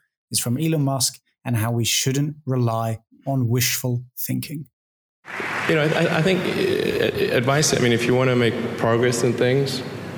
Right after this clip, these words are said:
Speaker 2: I think the best analytical framework for understanding the future is physics.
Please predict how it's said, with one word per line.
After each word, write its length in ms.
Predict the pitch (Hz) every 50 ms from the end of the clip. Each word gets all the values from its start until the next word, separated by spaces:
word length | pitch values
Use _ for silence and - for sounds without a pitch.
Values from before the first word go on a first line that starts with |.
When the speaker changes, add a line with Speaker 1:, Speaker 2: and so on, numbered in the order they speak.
| - - -
Speaker 2:
I 100 | - 107
think 420 | 110 - 131 127 123 120 123 - -
the 60 | 117
best 340 | 107 120 139 147 - - -
analytical 640 | - - 127 131 127 123 127 127 131 127 - 127
framework 680 | 110 - - 113 110 110 110 110 104 98 95 92 - - - - - - - - - - - - - -
for 640 | - - - - 107 101 101 98 95 90 98 98 98 98 98 - - - - - - - - - - - - - - - - -
understanding 400 | 107 107 104 - 123 110 110 107
the 60 | 101
future 360 | 101 117 104 98 - - 95
is 100 | 90 85
physics. 600 | 90 - 104 98 113 139 143 - - - - -